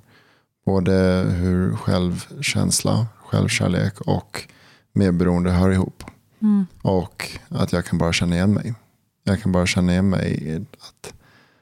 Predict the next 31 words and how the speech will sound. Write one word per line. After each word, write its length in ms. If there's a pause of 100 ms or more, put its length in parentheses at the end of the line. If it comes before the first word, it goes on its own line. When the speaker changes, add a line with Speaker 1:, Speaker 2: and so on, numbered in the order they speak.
(220)
Speaker 1:
att 220
ha 240
var-, 400
varit 320
i 300
det. 360 (180)
Och 160
även 280
nu, 200
de, 240
de 160
stunderna 400
som 160
jag, 240 (420)
vad 140 (140)
ska 240
man 100
s-, 300 (120)
kalla 260
det 120
för, 360 (120)
faller 320
tillbaka 480
till 300
det. 200 (300)
Speaker 2:
Ja. 220
Speaker 1:
Där 100
jag 120
lätt 160
kan 140
göra. 380